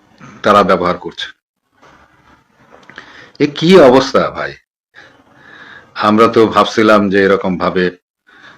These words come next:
দেশে, মানে, দুর্ন-, দুর্নীতি বন্ধ হবে, দুর্নীতি হবে না, সেই জায়গায় বরঞ্চ দুর্নীতি বন্ধ হবে।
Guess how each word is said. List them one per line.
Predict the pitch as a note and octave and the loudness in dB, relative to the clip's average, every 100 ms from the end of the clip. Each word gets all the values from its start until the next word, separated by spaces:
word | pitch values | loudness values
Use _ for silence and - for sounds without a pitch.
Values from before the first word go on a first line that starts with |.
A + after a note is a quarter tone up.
| - | -4
দেশে, | G2+ - G#2+ G2+ G2 - _ _ _ - - - | 0 2 2 2 0 -6 _ _ _ -20 -18 -6
মানে, | F#2+ F#2+ F2+ | -2 -2 -2
দুর্ন-, | G2+ G#2 G2+ - | -2 0 0 -4
দুর্নীতি | F#2 G#2 G2+ G2 G2 | -6 -4 -4 -2 -2
বন্ধ | F#2 G2+ G2 | -2 0 2
হবে, | F#2 F2+ | 0 -2
দুর্নীতি | F2 G2 G2 F#2+ F2+ | -6 -4 -4 -4 -2
হবে | F#2 A2+ | 0 2
না, | G#2+ D#2+ - _ _ - - - | 2 0 -8 _ _ -20 -14 -4
সেই | B2+ A#2+ | 2 4
জায়গায় | A#2+ A#2+ A#2 | 4 4 4
বরঞ্চ | A2+ A2+ A2 A2+ G2 | 2 0 0 0 0
দুর্নীতি | A2 A2 G2+ | 0 0 0
বন্ধ | F#2 G2 A#2 | 0 2 2
হবে। | E2+ D#2+ | 0 -4